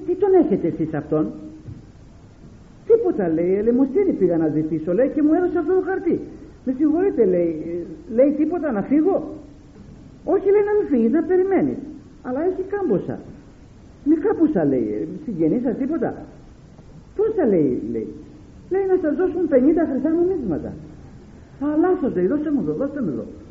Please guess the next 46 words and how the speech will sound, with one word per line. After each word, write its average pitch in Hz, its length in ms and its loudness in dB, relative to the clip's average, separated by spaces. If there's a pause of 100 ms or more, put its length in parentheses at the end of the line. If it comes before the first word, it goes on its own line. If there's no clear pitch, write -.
(120)
«Λάθος», 294 360 -4
λέει, 214 180 2
«έκαμε 147 220 0
ο 139 100 0
άνθρωπος», 98 400 -6
λέει. - 140 -14 (440)
«Δώστε 359 280 0
μου, 196 140 2
δώστε 240 220 -4
μου». - 60 -18 (300)
Βρε, 320 200 2
να 415 120 4
δω 415 140 4
που 381 80 2
έκαμε 277 320 4
λάθος, 175 360 2
τα 247 80 2
έχει 247 120 4
γράψει 269 300 0
σωστά. 311 320 -2 (240)
Τα 233 100 0
έχει 247 180 0
γράψει 285 280 2
και 277 140 8
ολογράφος, 233 540 4
τα 311 60 -2
έχει 220 220 -2
γράψει 226 280 -4
αριθμητικός. 311 600 -2 (260)
Τα 381 100 -10
έχει 403 160 -2
κάνει 226 180 2
λάθος, 156 320 -2
είναι 277 200 -2
σωστά. 311 240 2 (420)
Το 262 140 -2
ξέρουμε 311 360 4
εμείς, 165 160 0
την 175 80 0
υπογραφή 165 420 -2
του 311 160 0
είναι 330 180 4
αυτή. 294 160 -2 (920)
«Δώστε 320 260 4
μου 240 100 2
αυτό». 233 180 2